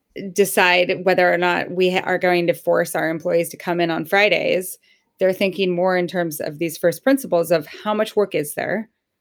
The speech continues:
How long does it take to get done? When do we need people to actually be in synchronous communication with one another,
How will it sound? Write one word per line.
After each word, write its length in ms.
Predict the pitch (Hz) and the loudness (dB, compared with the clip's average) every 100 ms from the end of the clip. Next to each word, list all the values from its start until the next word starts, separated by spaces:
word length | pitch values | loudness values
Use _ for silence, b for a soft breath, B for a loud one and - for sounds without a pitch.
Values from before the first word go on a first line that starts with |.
| _ _ - | _ _ -2
How 180 | 208 202 | 2 2
long 180 | 202 | 0
does 160 | 185 180 | 0 0
it 100 | 185 | -2
take 240 | - 175 | -2 -4
to 80 | - | -4
get 220 | 156 143 | -6 -6
done? 340 | 156 131 - 190 _ _ _ - | -6 -6 -8 -10 _ _ _ -6
When 260 | 160 202 208 | 0 2 4
do 100 | 214 | 2
we 140 | 202 | 2
need 200 | 190 175 | -2 -2
people 300 | - 180 170 | -4 -2 -2
to 140 | 165 170 | -2 -2
actually 400 | 165 165 170 156 | -2 -4 -6 -4
be 440 | 170 165 165 - - | -2 0 0 -2 0
in 460 | 175 170 160 - - _ _ - | 0 0 -2 -6 -12 _ _ -14
synchronous 680 | - 233 220 185 160 160 - | -2 -2 0 0 0 -2 -6
communication 680 | 185 165 156 175 170 170 | -2 -2 0 -2 -2 -2
with 120 | 160 151 | -2 -2
one 140 | 151 | -4
another, 480 | - 147 165 180 | -4 -2 2 0